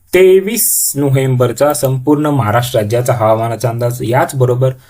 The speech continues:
बंगालच्या उपसागरामध्ये जे सायक्लोनिक स्टॉर्म तयार होणार आहे याबद्दलची अपडेट आपण, आपण या व्हिडिओमध्ये पाहणार आहोत. सर्वप्रथम जर आपण या चॅनलला जर नवीन असाल, कृपया सबस्क्राईब करा, म्हणजे तुम्हाला नवीन व्हिडिओ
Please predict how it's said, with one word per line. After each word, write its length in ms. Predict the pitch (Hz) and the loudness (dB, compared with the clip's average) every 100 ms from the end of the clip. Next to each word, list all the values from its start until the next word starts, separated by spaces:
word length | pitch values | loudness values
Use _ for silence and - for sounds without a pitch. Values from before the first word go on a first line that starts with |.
| _ _ 117 | _ _ -4
बंगालच्या 600 | 120 139 180 196 196 185 | 0 0 2 2 2 0
उपसागरामध्ये 800 | 185 180 170 170 170 170 160 160 | 0 0 2 0 0 -2 -2 -2
जे 120 | 160 | -2
सायक्लोनिक 440 | 151 135 135 139 | -2 -2 -2 -4
स्टॉर्म 240 | 135 123 117 107 | -4 -6 -6 -4
तयार 200 | 117 123 | -2 0
होणार 140 | 123 | 0
आहे 200 | 123 127 127 _ - | -2 -4 -8 _ -2
याबद्दलची 640 | 127 131 113 104 107 - | 0 0 -2 -8 -6 -4
अपडेट 300 | 113 104 107 | -4 -4 -6
आपण, 260 | 104 101 107 | -6 -6 -8
आपण 300 | 104 131 98 - _ | -8 -8 -8 -12 _
या 180 | 117 107 | -4 -2
व्हिडिओमध्ये 420 | 104 101 107 127 | -2 -4 -4 -6
पाहणार 340 | 160 127 123 98 | -4 -2 -2 -4
आहोत. 140 | 98 - | -10 -8
सर्वप्रथम 520 | - 117 123 123 123 | -6 -4 -4 -2 -2
जर 100 | 120 | -2
आपण 260 | 117 120 | -4 -6
या 300 | 117 117 117 | -6 -4 -4
चॅनलला 320 | 120 113 113 113 | -4 -6 -6 -6
जर 120 | 113 | -6
नवीन 260 | 107 113 | -4 -4
असाल, 260 | 113 123 113 123 _ _ _ | -4 -4 -4 -8 _ _ _
कृपया 320 | 110 104 120 | -6 -2 -2
सबस्क्राईब 480 | 123 123 - 120 117 | 0 -2 -2 -2 -2
करा, 220 | - 117 | -4 -6
म्हणजे 240 | 113 110 110 | -6 -8 -6
तुम्हाला 400 | 123 110 113 113 | -6 -6 -6 -6
नवीन 340 | 110 107 107 | -6 -4 -4
व्हिडिओ 220 | 107 127 | -4 -4